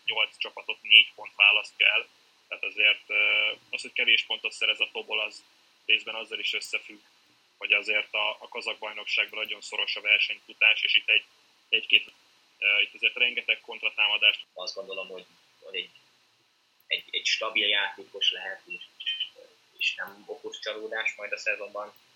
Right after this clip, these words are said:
Speaker 2: Azért Adama Traoré, hogy valójában minek is kellett érkeznie, vagy, vagy pontosan milyen posztot is, vagy milyen hiányt tölt be a csapatban. Tilander pedig, ugye, aki az Wolfsburgban játszott legutóbb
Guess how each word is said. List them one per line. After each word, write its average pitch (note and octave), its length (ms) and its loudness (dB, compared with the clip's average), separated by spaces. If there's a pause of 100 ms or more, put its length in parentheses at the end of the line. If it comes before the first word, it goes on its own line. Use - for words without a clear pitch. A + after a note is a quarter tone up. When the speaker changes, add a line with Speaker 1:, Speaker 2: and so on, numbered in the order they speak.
Speaker 2:
Azért F#2+ 280 -14
Adama G#2 340 -6
Traoré, G2 600 0 (200)
hogy F#2 160 -4 (360)
valójában F2+ 440 -6
minek F2+ 340 0
is - 240 -4 (200)
kellett F2+ 360 -4 (120)
érkeznie, F#2 720 -2 (420)
vagy, - 180 -10
vagy - 180 -8
pontosan F#2+ 440 -4
milyen F#2 320 2
posztot - 360 -14
is, F#2 140 -2
vagy F2+ 100 -12
milyen F2+ 260 0
hiányt F2+ 380 0 (140)
tölt F2+ 240 -8
be F2+ 80 -12
a F2 80 -10
csapatban. G2 580 -8 (960)
Tilander A#2 540 2
pedig, A2+ 300 0 (460)
ugye, G2+ 160 -6
aki G2 520 -10 (800)
az - 140 -20
Wolfsburgban G2+ 560 -2
játszott G2 420 -6
legutóbb G2 500 -4